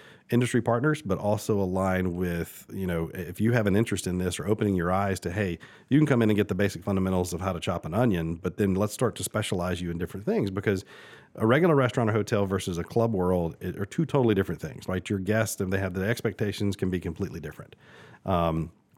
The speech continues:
on many levels. And so getting someone to, to have exposure to that is something really unique. And so these you know, w-, there's nowhere else currently in the, in the, in the country or the world that we know of that if you wanna work in a private club,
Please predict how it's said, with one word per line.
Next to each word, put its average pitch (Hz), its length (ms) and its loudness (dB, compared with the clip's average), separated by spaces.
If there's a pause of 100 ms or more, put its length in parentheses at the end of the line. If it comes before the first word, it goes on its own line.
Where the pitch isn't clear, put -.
(580)
on 107 120 4
many 98 180 4
levels. 73 300 -6
And 95 100 0
so 113 160 4
getting 135 300 6
someone 113 420 4
to, 90 200 0
to - 180 -4
have 104 160 0
exposure 95 420 0
to 85 80 -2
that 82 220 -2
is 80 100 -6
something 87 340 -4
really 90 360 2
unique. 78 420 -8
And 90 100 -6
so 104 340 4 (460)
these 139 520 4 (360)
you 123 100 0
know, 98 140 4
w-, 110 180 0
there's 123 180 4
nowhere 147 320 8
else 123 180 4
currently 98 480 2
in 92 220 0
the, 87 260 -2
in 90 200 -2
the, 87 140 -4
in 90 200 -4
the 82 80 -6
country 98 460 2
or 87 60 2
the 85 60 0
world 117 300 4
that 82 60 -4
we 87 100 -4
know 85 180 0
of 80 280 -2 (400)
that 101 200 4
if 90 180 -4
you 110 160 6
wanna 139 220 6
work 113 240 4
in 107 80 4
a 95 60 0
private 95 400 0
club, 82 400 -2